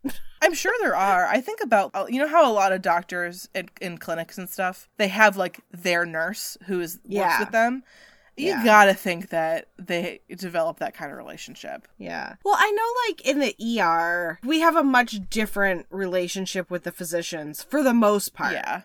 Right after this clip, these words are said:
Speaker 2: for sure.
Speaker 1: Now, there are certainly some doctors that you're just, like, tiptoeing around or, you know, whatever. But for the most part,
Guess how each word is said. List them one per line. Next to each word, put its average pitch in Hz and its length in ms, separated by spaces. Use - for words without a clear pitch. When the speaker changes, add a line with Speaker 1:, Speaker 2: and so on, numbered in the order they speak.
Speaker 2:
for - 160
sure. - 160
Speaker 1:
Now, 240 140
there 262 180
are 240 120
certainly 233 520
some 202 480
doctors 180 540
that 180 220
you're 180 200
just, 180 280
like, 165 420
tiptoeing 185 600
around 165 600
or, 156 380
you 202 160
know, 180 100
whatever. 175 480
But 277 160
for 320 120
the 285 100
most 269 500
part, 175 540